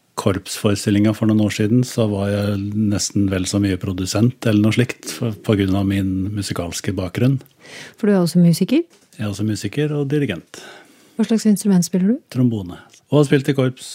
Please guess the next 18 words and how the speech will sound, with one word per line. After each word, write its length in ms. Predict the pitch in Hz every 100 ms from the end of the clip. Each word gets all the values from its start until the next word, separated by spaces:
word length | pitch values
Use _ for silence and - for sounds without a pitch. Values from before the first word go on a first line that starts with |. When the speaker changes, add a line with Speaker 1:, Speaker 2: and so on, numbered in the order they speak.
| -
Speaker 1:
og 200 | 131 131
spiller 500 | - 110 104 110 113
i 80 | 110
noen 160 | 107 104
storband 500 | 113 95 92 95 98
og 120 | 98
noen 160 | 98 95
forskjellige 380 | 120 98 92
band 240 | 92 90 92
og 140 | 95 - _ _ _ _ _
sammenhenger 500 | - 107 92 92 98
rundt 100 | 90
omkring. 240 | 95 101 101 - _ _ _ -
Speaker 2:
Du 80 |
dirigerte, 880 | 196 214 254 220 185 156 151 _ 285 - _ _ _ _ _
har 120 | 208
jeg 180 | 196 180 165
hørt 400 | 120 - -